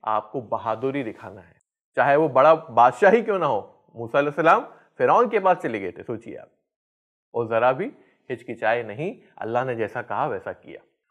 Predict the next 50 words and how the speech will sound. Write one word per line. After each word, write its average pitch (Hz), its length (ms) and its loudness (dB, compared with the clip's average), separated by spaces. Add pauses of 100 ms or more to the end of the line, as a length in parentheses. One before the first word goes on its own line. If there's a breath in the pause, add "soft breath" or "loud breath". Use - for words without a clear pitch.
(120)
और 143 80 -14 (140)
तीसरी 233 440 0
चीज़ 165 260 -4
जो 135 140 -4
है, 156 460 -4
trust 165 300 -2
in 131 140 -10
Allah 104 220 -6
subhanahu 98 360 -14
wa 92 120 -12
ta'ala, 127 280 -6 (340 soft breath)
अल्लाह 107 300 -12
पर 120 140 -12
भरोसा 104 420 -12
रखना 135 360 -10 (500 soft breath)
कि 120 80 -10
मैं 139 260 -4
क्योंकि 135 240 -6
सही 127 280 -6
काम 156 240 -4
कर 156 160 -4
रहा 170 100 -4
हूँ, 196 160 -6
इंशाअल्लाह 127 640 -4
अल्लाह 123 500 -8
की 127 200 -16
मदद 110 300 -10
ज़रूर 120 340 -4
आएगी 185 380 -2 (460 soft breath)
और 127 140 0
यहाँ 151 340 0
अल्लाह 135 240 0
ताला 143 260 2
इस 123 120 0
दुनिया 117 300 -6
में 165 160 -4
भी 185 100 -4
मुझे 175 240 -6
अजर 165 280 -2
देगा 180 320 0 (320 loud breath)
और 147 260 -4
आखिरत 131 540 -4
में 113 240 -10
भी 160 180 -6
मुझे 127 240 -10
दावत 98 420 -6
का 117 100 -8
अजर 101 320 -12
मिलेगा 76 400 -16
इंशाअल्लाह। - 540 -20